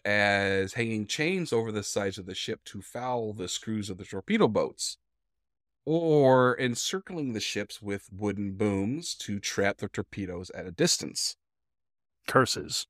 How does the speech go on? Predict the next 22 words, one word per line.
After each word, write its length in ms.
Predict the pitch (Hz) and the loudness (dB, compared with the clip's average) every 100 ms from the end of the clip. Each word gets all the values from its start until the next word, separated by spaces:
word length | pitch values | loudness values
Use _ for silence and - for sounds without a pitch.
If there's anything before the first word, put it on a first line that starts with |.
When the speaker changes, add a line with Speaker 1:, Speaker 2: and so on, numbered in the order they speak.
| _ _ | _ _
Speaker 2:
Foiled 440 | - 131 135 117 | 0 2 4 2
by 360 | 104 110 101 90 - | 2 2 2 -2 -2
ingenuity 580 | 131 120 120 120 110 107 | -2 0 4 6 8 6
Speaker 1:
Yeah. 60 | |
Speaker 2:
again. 480 | 101 120 113 90 80 - _ _ _ _ _ _ - | 4 4 4 2 -6 -16 _ _ _ _ _ _ 0
Speaker 1:
Now, 360 | 135 123 127 - | 6 8 6 4
there 280 | 127 139 | 2 4
was 440 | 120 139 147 156 127 | 4 6 6 4 2
a 180 | 127 131 | -2 -2
historic, 880 | 127 123 - - 104 104 110 120 - | 0 0 -2 -2 2 4 2 0 -4
notable 1300 | 101 101 104 104 107 107 110 107 104 107 101 101 107 _ - | -2 4 6 6 6 4 2 -2 -2 0 2 0 -4 _ -4
naval 500 | 95 101 98 98 110 | 2 4 4 4 4
battle, 580 | 101 90 - 95 127 - _ _ _ _ _ _ - | 2 0 -2 -2 -4 -6 _ _ _ _ _ _ -8
which 380 | 101 104 - 110 | 2 2 2 4
was 240 | 104 101 | 4 4
the 140 | 107 | 4
attack 400 | 98 - 95 98 | 4 6 4 6
of 120 | 98 92 | 2 0
the 120 | 92 | 0
C 340 | - 98 92 | 0 0 4
S 260 | 98 98 - | 4 4 2
S 300 | 90 90 | 0 0